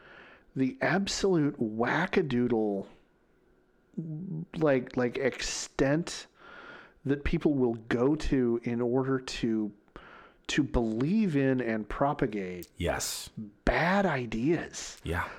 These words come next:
Speaker 1: Like, and it's not even, like, leaving, leaving the moral aspect of it aside,
Speaker 2: Mm-hmm.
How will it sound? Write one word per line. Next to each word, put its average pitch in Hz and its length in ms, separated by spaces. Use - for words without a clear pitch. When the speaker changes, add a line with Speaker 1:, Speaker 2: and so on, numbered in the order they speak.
Speaker 1:
Like, 190 340
and 185 100
it's 185 180
not 220 220
even, 220 320
like, 156 340
leaving, 202 840
leaving 170 280
the 123 60
moral 147 400
aspect 110 480
of 95 160
it 92 100
aside, 80 640
Speaker 2:
Mm-hmm. 101 260